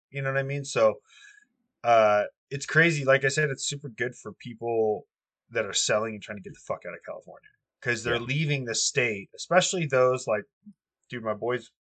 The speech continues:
Speaker 1: my boys' parents, uh, dipped out and moved to Arizona.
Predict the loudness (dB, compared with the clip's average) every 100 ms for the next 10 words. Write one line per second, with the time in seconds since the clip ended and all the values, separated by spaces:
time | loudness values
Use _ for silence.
0 | _ _ _ _ _ -10 -4 -4 -6 -12
1 | -12 -16 -20 _ _ _ _ _ -8 -8
2 | -10 -16 _ _ _ _ _ _ _ _
3 | _ _ _ _ -4 0 0 0 -10 -8
4 | -6 -6 -6 -8 -8